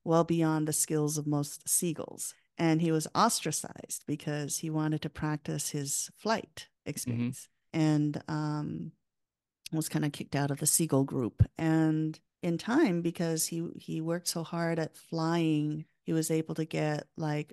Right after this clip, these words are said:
Speaker 1: really amazing, like, delicacies from the ocean because he knew how to dive into the water and stuff like that. And, um, yeah, you just have to kinda read about it. And I feel like sometimes that I could relate to Jonathan Livingston Seagull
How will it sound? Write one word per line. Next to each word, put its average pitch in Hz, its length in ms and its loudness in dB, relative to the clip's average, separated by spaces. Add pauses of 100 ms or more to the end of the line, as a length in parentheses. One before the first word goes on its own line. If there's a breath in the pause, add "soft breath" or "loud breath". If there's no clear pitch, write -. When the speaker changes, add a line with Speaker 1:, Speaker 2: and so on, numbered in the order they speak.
(140)
Speaker 1:
really 170 420 0
amazing, 151 880 0
like, 147 340 -2 (120)
delicacies - 720 -2
from 147 160 -2
the 147 120 -4
ocean - 420 -2
because - 300 -6
he 147 100 -4
knew 147 160 0
how 147 120 -2
to 139 100 -4
dive 139 280 -4
into 139 220 -6
the 147 80 -10
water 139 400 -4
and 143 160 -8
stuff - 200 -12
like 180 140 -14
that. - 260 -10 (240)
And, 143 420 -2
um, 156 340 -6 (220)
yeah, 302 180 2
you 165 100 -2
just 190 160 -6
have 196 160 -4
to 165 140 -4
kinda 170 220 -4
read 165 260 0
about 156 280 -2
it. 151 140 -4
And 160 220 -4 (200 loud breath)
I 196 60 -6
feel 269 160 2
like 226 160 2
sometimes 160 680 0
that 151 400 -4 (220)
I 160 180 -2
could 156 220 -6
relate 151 400 -2
to 156 100 -4
Jonathan 143 720 -4 (260)
Livingston 139 680 -6
Seagull 143 560 -4